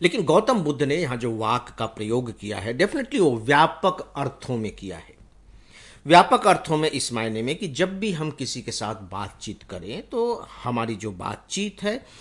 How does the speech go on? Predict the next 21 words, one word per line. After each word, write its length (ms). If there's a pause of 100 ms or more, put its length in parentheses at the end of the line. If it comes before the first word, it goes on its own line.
(280)
वो 80
बहुत 360
graceful 540
होनी 260
चाहिए, 480
बहुत 300
ही 40
संतुलित 720
होनी 320
चाहिए। 440
ऐसा 340
नहीं 200
कि 120
बहुत 240
गुस्से 340
में 120
हम 160
बात 280
कर 100
रहे 220
हैं 200